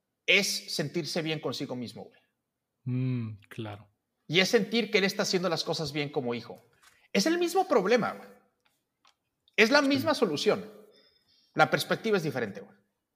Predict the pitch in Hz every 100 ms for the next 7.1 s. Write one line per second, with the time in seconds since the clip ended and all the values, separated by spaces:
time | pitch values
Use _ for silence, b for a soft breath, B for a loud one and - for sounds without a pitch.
0 | _ - - 117 - 113 - _ - 165
1 | 160 - 190 - 262 240 247 240 165 180
2 | 190 147 101 98 - _ _ _ _ _
3 | _ _ _ 135 - 147 139 185 233 -
4 | 147 170 202 180 170 190 156 143 156 180
5 | - 151 156 156 147 160 160 123 107 95
6 | 104 113 110 120 120 131 - 113 - 90
7 | 175